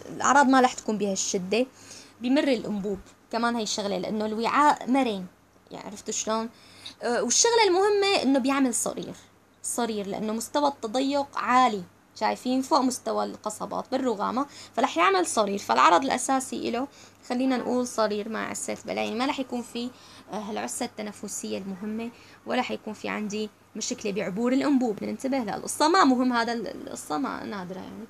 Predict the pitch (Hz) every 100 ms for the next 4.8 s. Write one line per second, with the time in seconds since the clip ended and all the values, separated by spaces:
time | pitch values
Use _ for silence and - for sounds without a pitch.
0 | - _ _ _ _ 254 214 - 64 -
1 | - - - _ - - 185 180 - -
2 | 180 - 233 285 339 381 494 392 294 269
3 | 247 254 247 254 - 240 - 254 240 240
4 | 220 240 226 226 - 113 214